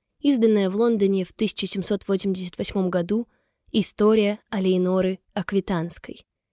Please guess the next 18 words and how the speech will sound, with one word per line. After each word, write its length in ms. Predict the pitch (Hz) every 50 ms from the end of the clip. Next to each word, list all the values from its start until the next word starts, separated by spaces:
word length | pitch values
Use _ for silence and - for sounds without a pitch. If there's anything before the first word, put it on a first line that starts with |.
| _ -
Исаака 560 | 214 202 - - 180 175 180 180 - - 185
де 160 | 175 180 175
ла 120 | 175 180 180
Рея, 360 | 185 175 160 180 190 214 - _ _ _ _ _ _ _ _ _
вышедшая 520 | - 262 269 - 240 196 - - 214 196 180
под 220 | - - 185 -
тем 240 | - - 220 214 208
же 80 | 190 185
названием, 640 | 185 175 175 185 208 226 233 220 202 190 185 180 _ _ _ _ _ _ _ -
но 180 | 202 208 202 196
в 120 | - -
Париже 580 | - 185 180 202 226 247 226 208 220 208 196 - _ _ _ _
в 100 | _ -
тысяча 360 | - - 247 214 - - - 185
восемьсот 360 | 190 - 202 185 - 214 196
двадцать 240 | 190 196 190 - -
втором 240 | 208 190 202 202
году 400 | 196 185 170 175 180 214 233 226